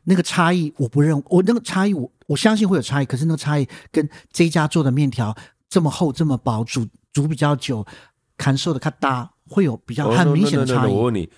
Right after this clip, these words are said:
Speaker 2: 第一点，波隆纳肉酱面面条是新鲜面或干燥面？
Speaker 1: 有趣了，
Speaker 2: 嗯。
Speaker 1: 新鲜的，稍微干燥的面。
Speaker 2: 哦，
Speaker 1: 有趣，
Speaker 2: 新鲜。
Speaker 1: 对不对？
Speaker 2: 嘿嘿。
Speaker 1: 我其实看过坊间很多的书，教大家做鸡蛋。
Speaker 2: 面。
Speaker 1: 我们现在讲的鸡，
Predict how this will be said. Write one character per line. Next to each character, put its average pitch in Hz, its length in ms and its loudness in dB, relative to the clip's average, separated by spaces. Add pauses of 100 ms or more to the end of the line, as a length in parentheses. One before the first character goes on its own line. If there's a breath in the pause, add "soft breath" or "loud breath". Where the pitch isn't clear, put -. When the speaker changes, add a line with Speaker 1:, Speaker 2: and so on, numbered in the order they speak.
(140 soft breath)
Speaker 2:
第 127 160 2
一 131 40 -2
点， 98 200 0
波 117 160 0
隆 110 160 2
纳 107 120 0
肉 104 160 2
酱 98 200 -2
面 98 220 -2
面 101 180 -2
条 80 240 -8
是 - 120 -8
新 95 240 -4
鲜 95 160 -4
面 92 180 -4
或 85 100 -4
干 78 200 -6
燥 73 140 -6
面？ - 180 -12 (1200)
Speaker 1:
有 143 140 -2
趣 151 200 0
了， 123 120 0
Speaker 2:
嗯。 - 80 -16 (100)
Speaker 1:
新 170 360 -2
鲜 156 260 0
的， 127 160 -2 (120)
稍 - 280 -2
微 127 120 2
干 127 200 0
燥 123 180 -4
的 98 100 -6
面。 98 220 -8 (320)
Speaker 2:
哦， 82 240 -6
Speaker 1:
有 147 140 4
趣， 104 180 -2
Speaker 2:
新 - 20 2
鲜。 - 20 2
Speaker 1:
对 160 80 2
不 147 60 0
对？ 139 240 0 (220 loud breath)
Speaker 2:
嘿 - 20 -
嘿。 156 80 -2
Speaker 1:
我 165 60 4
其 165 160 0
实 240 60 2
看 240 180 2
过 226 120 2
坊 123 260 0
间 170 200 -2
很 139 200 0
多 143 140 0
的 131 80 0
书， 143 220 -6
教 147 140 0
大 139 120 0
家 131 140 0
做 127 320 -2 (380)
鸡 139 320 -4 (160)
蛋。 123 300 0 (260)
Speaker 2:
面。 107 180 -2
Speaker 1:
我 143 40 2
们 202 80 4
现 262 120 2
在 214 40 -4
讲 156 120 -4
的 120 100 -2
鸡， - 320 -6